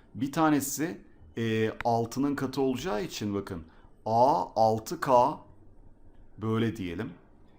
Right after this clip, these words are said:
E, tabii şöyle yapalım, pardon. B'ye de arkadaşlar altı T diyelim. Altı K bölü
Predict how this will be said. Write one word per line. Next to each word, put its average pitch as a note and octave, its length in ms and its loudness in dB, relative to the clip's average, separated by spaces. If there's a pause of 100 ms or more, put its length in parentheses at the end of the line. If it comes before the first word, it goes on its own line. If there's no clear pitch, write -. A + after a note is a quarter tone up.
(220)
E, F#2+ 280 0 (280)
tabii G2+ 180 -8
şöyle F2+ 280 -8
yapalım, D#2+ 280 -12
pardon. E2 360 -8 (280)
B'ye A#2 440 0
de D3+ 60 0
arkadaşlar C3 600 -2 (140)
altı G2 360 -2
T D#3 300 -2
diyelim. D#3 340 0 (380)
Altı A2+ 360 -4
K D3+ 300 4
bölü A#2+ 160 2